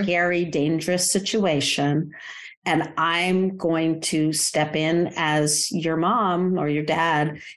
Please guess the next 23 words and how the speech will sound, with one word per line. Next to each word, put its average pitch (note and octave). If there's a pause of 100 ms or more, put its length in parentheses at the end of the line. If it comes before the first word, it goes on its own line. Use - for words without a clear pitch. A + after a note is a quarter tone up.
and D#3+
take G#3
you F#3+
away D#3+
from C#3+
this D3
scary C#3+
situation. - (340)
And F#3 (120)
the E3
message E3
we D3+
really G3
want D3+
to E3+
give D3+
children C#3+
is, D3 (560)
"I'm G3+
here F3
to D#3+
help -
you C#3+